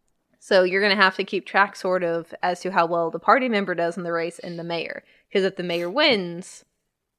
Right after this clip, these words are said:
he's got a magical artifact as well as a lot of political intrigue. This town is in a lot of trouble.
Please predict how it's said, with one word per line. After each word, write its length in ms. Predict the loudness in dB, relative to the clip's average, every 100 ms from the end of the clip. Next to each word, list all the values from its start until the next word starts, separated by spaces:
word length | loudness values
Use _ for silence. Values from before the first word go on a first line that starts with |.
| _ _
he's 160 | -2 4
got 140 | 4
a 60 | 4
magical 340 | 4 2 0 0
artifact 460 | 0 2 2 2
as 80 | -2
well 120 | -2 -2
as 40 |
a 40 |
lot 180 | 2 2
of 100 | 2
political 340 | -2 -6 -2 -4
intrigue. 420 | -4 -10 -10 -8 -6
This 120 | 0
town 320 | 2 2 0
is 140 | -6
in 120 | -8 -6
a 120 | -2
lot 160 | -2
of 60 | 0
trouble. 340 | -2 -4 -6